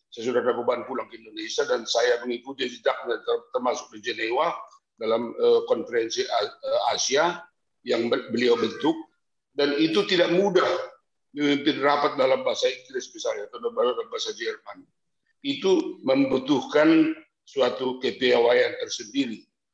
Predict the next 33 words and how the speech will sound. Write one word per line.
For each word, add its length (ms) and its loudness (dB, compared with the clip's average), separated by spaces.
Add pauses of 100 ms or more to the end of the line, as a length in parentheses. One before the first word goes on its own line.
(140)
Saya 160 4
juga 240 4
fasih 320 2
bisa 160 0
bahasa 320 -2
Jerman, 480 -4
tapi 320 -2 (320)
kalau 240 0
memimpin 320 2
rapat 320 0
dan 160 -6
berpidato, 800 0 (320)
saya 240 2
kira 400 2
saya 240 2
tidak 240 -4
bisa, 240 0 (320)
jauh-jauh 480 2
sekali 320 -6
tidak 160 -14
bisa 160 -10
melampaui, 560 -8 (560)
eh, 80 2
Doktor 320 -4
Said 240 -2
Nababan. 400 -2 (400)
Ini 320 4
yang 80 2
harus 240 2
kita 160 -2
perhatikan 560 0
sebagai 400 -8
pelajaran, 560 -6